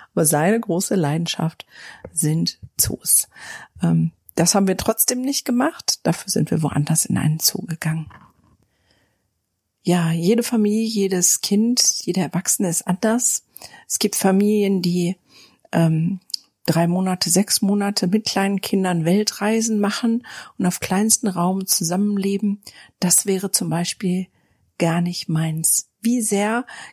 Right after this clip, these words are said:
kannst du zu dir stehen? Eigentlich sind das genau die zwei Fragen. Kennst du die Bedürfnisse deiner Kinder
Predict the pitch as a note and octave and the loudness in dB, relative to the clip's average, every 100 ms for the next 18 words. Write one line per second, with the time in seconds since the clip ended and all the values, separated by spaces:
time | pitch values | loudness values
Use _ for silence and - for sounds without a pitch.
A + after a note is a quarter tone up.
0 | - - A#3 - - A3+ - - C4 A3 | -6 0 2 2 0 -2 0 0 -2 -2
1 | A#3 A3+ - - F#3 E3 D#3 - - - | -2 0 0 0 -2 -2 -4 -6 -16 -20
2 | - _ - A3+ B3 A3+ G#3+ G3+ G3 - | -20 _ 0 2 4 2 2 2 0 0
3 | F#3 F3+ F#3+ G3 F#3 - F3 F3 - D#3+ | 0 2 0 0 -2 -2 -2 -2 -4 -4
4 | D#3+ F3 D#3 - - _ _ - G3 A3 | -2 -2 -4 -8 -20 _ _ -2 0 2
5 | - C4 D#4+ F4+ _ _ - F#3 F#3 F#3 | 2 2 0 -2 _ _ -4 -2 0 0
6 | G#3 - A3 - G#3+ F#3 F3+ F3 - - | 0 -2 -2 -2 0 0 0 -2 -4 -4
7 | A3 A3+ A#3+ D4 | 0 0 0 -2